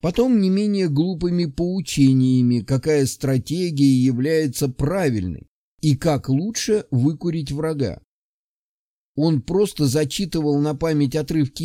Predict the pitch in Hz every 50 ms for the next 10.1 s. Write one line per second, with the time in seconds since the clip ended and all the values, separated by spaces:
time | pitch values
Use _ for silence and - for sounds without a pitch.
0 | 170 190 202 180 180 202 202 170 123 - - - 123 110 87 110 135 131 131 151
1 | 139 135 131 135 135 135 147 151 185 180 - - - 143 139 135 135 135 135 135
2 | 139 143 143 170 180 - - - 135 135 135 139 135 139 143 139 147 151 147 135
3 | 117 135 151 - - - 156 147 139 120 95 - - - 85 - - _ _ _
4 | _ _ _ _ _ _ _ _ _ _ _ - - 165 135 156 151 123 - 143
5 | 147 151 151 156 156 156 156 180 220 202 139 - - _ _ - 113 117 139 147
6 | - - 165 160 151 - - 143 151 160 190 196 202 - - - - - - 185
7 | 170 160 151 127 123 127 127 127 127 123 131 _ - 143 135 120 110 135 147 143
8 | 147 156 170 196 226 - - - 147 143 139 131 131 143 139 139 147 147 156 170
9 | 175 170 - 131 131 120 120 135 147 147 147 143 147 135 117 - - - - 76
10 | -